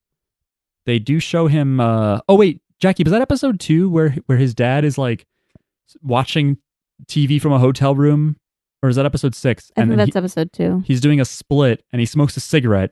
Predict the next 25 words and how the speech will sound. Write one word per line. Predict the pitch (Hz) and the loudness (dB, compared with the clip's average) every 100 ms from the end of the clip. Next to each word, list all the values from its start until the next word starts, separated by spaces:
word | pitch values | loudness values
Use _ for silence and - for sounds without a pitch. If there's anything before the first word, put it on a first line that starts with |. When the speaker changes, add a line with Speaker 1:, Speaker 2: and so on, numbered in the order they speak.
| - | -4
Speaker 1:
And | 123 | -6
to | |
put | - - | -6 -4
out | 196 214 | -2 -2
the | 196 | -6
cigarette, | - 196 196 185 | -6 -4 -4 -4
he, | 139 131 | -2 -2
like, | 113 | -2
spits | - - 156 185 | -6 -8 -6 -2
it | |
out | 156 143 - | 0 0 0
and | 127 120 | 0 0
then | 110 | 0
spins | - - 156 165 | -4 -4 0 2
in | 151 135 | 0 0
place | 135 113 - | -2 -2 -4
and | 113 101 - | -6 -6 -6
kicks | - 156 - | -8 -10 -10
the | - | -18
cigarette | - 131 120 117 - | -8 -6 -2 -4 -4
with | 107 | -8
his | 104 90 _ _ | -8 -8 _ _
toe | - 101 101 | -6 -2 0
or | 87 92 | 0 -4
something. | - - - - 123 | -6 -8 -8 -8 -10